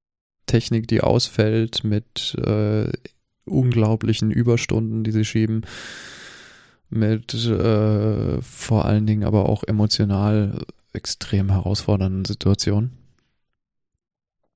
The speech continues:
Im weiteren Sinne geht's dann auch um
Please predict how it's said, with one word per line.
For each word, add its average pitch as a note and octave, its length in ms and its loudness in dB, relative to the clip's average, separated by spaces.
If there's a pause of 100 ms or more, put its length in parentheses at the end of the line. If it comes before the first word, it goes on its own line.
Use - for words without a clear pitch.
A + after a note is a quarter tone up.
(200)
Im G#2+ 260 2
weiteren A2+ 460 2
Sinne A2 260 2
geht's G#2+ 240 0
dann G#2 180 0
auch G#2 440 0
um G2 1080 -2